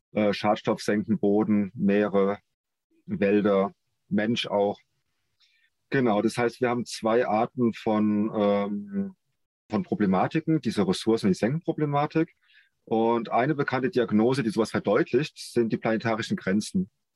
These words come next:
von Röckström et al. Die Arbeitsgruppe differenziert neun Bereiche, äh, die planetarische Grenzbereiche darstellen. Klima, Ozeanversauerung, Ozonloch, Stich-,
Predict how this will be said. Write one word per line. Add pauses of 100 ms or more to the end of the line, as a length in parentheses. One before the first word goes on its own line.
(460)
von
Röckström
et
al. (1400)
Die
Arbeitsgruppe
differenziert
neun
Bereiche,
äh,
die (560)
planetarische (140)
Grenzbereiche
darstellen.
Klima,
Ozeanversauerung,
Ozonloch,
Stich-,